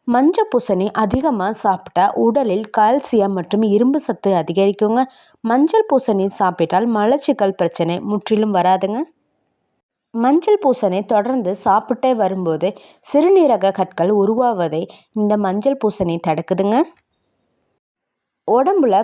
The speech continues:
கொழுப்பு அதிகமா இருக்கிறோன்னு நினைக்கிறவங்க இந்த மஞ்சள் பூசணியை தொடர்ந்து சாப்பிட்டே வரும்போது உடலில் உள்ள கொழுப்புகள் முற்றிலும் குறையுங்க. உடல் சூடு,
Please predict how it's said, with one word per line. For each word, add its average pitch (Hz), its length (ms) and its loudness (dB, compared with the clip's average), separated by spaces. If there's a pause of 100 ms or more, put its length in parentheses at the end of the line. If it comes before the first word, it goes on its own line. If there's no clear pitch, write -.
(140)
கொழுப்பு 277 420 0
அதிகமா 233 500 0
இருக்கிறோன்னு 214 480 -2
நினைக்கிறவங்க 165 540 -2 (420)
இந்த 220 200 0
மஞ்சள் 240 420 -2
பூசணியை 185 460 0 (120)
தொடர்ந்து 214 380 0 (140)
சாப்பிட்டே 220 460 0
வரும்போது 190 540 -2
உடலில் 254 480 2
உள்ள 175 140 -4 (200)
கொழுப்புகள் 214 520 0
முற்றிலும் 202 600 -4
குறையுங்க. 180 440 -2 (600)
உடல் 302 360 4
சூடு, 190 460 0